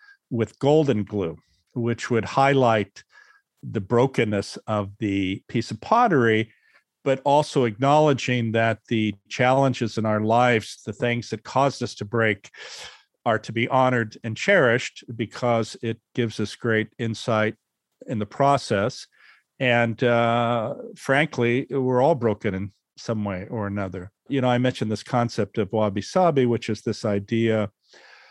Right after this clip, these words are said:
of the nature of impermanence, imperfection, and incompleteness,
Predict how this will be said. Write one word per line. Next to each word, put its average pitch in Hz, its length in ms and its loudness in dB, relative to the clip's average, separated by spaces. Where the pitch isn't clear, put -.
of 110 200 -2
the 107 520 0
nature 127 440 0
of 104 80 0
impermanence, 123 760 0
imperfection, 107 880 -4
and 107 300 -6
incompleteness, 113 1040 -2